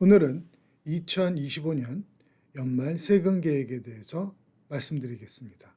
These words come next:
세금 보고를 준비할 때 가장 큰 관심사는 아무래도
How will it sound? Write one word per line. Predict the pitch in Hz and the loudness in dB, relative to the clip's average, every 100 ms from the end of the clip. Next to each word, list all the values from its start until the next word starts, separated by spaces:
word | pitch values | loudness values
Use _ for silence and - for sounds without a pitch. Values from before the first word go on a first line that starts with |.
| _ | _
세금 | - 214 226 214 | 6 8 10 10
보고를 | 196 170 151 | 10 8 4
준비할 | 123 135 127 127 | 2 -2 -2 -4
때 | 123 160 | -6 -6
가장 | 151 127 156 160 151 | -6 -4 -2 -4 -8
큰 | - 226 220 | -4 0 2
관심사는 | 143 127 120 143 120 113 113 170 185 | 0 -4 -6 -8 -8 -12 -10 -10 -10
아무래도 | 170 139 131 123 147 170 | -4 -2 0 -2 -6 -8